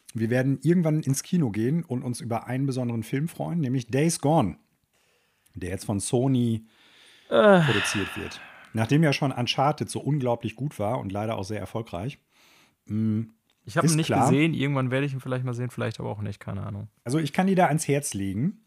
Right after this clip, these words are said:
Speaker 2: Hast du den gesehen?
Speaker 1: Nee, pass auf. Ich kann dir da ans Herz legen, den nicht zu gucken, sondern das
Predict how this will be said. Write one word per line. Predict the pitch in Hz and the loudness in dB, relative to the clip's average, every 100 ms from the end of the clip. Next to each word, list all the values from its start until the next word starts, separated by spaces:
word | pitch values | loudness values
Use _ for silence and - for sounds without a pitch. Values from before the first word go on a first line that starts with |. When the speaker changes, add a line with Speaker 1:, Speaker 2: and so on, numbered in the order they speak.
| _ | _
Speaker 2:
Hast | 180 - | -6 -6
du | 254 | -4
den | 120 | -4
gesehen? | 110 135 220 | -4 -6 -4
Speaker 1:
Nee, | 131 | -2
pass | 147 120 | 0 0
auf. | 90 - | 0 -4
Ich | 117 | -8
kann | 143 156 | -4 -2
dir | |
da | 147 | 0
ans | 123 131 | -2 -2
Herz | 135 135 | -4 -4
legen, | 101 101 131 143 | -6 -4 -4 -4
den | 107 107 113 | -4 -2 -2
nicht | 113 120 165 - | 0 0 0 -4
zu | 131 | -8
gucken, | 127 143 185 196 | -4 -4 -2 -2
sondern | 156 131 135 135 139 | -4 -4 -4 -6 -6
das | 120 113 - | -6 -6 -8